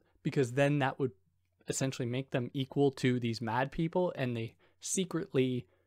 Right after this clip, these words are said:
subconsciously don't want that. They still want to retain their distance, uh, their, their possible differentiation from these people. So without considering these things,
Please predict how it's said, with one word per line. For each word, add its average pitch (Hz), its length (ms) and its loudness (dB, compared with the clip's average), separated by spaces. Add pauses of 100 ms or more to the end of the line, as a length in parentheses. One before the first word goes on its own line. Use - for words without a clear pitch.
subconsciously 127 1160 0 (400)
don't 123 240 2
want 120 300 0
that. 208 300 4
They 131 100 2
still 127 280 0
want 123 220 0
to - 120 -8
retain 135 640 -2
their 117 140 -4
distance, 123 640 -4 (440)
uh, 117 200 -4
their, 113 320 -2
their 117 200 -2 (280)
possible 135 460 0
differentiation 127 1120 -2
from 156 180 -2
these 160 180 0
people. 170 440 -2 (960)
So - 160 2
without 240 380 2
considering 156 760 4
these 156 260 0
things, 160 540 2